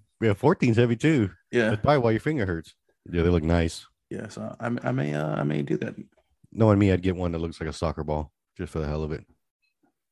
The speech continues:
Speaker 2: I was trying to see there. Here's the one with sports, eyes.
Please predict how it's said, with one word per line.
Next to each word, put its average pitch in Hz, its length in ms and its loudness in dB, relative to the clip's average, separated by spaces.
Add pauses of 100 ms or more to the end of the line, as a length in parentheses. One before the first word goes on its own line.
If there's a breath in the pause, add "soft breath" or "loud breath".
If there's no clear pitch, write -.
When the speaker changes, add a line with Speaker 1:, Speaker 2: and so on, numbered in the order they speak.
Speaker 2:
I 120 60 2
was 131 120 2
trying 143 160 2
to 131 60 0
see 135 180 -2
there. 123 220 2
Here's 117 240 -4
the 117 60 -4
one 113 260 -4
with 107 100 -6
sports, - 760 -6
eyes. - 580 -8